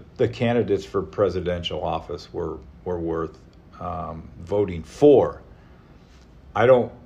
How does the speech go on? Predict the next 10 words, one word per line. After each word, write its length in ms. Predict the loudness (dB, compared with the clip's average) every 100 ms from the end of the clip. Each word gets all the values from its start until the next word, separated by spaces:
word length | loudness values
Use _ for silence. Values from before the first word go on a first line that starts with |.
| -14
really 360 | -4 2 4 4
wanna 300 | 2 -2 -4
vote, 540 | 0 4 4 2 -6 -14 -16 -20 -14
uh, 380 | -10 -8 -10 -12 -20 -20 -20
for, 760 | -18 -8 -4 0 0 -2 -4 0
I 80 | 4
wanna 220 | 4 4
vote 360 | 4 4 2
for 300 | -8 0 0
someone. 480 | 2 -2 -4 -6 -8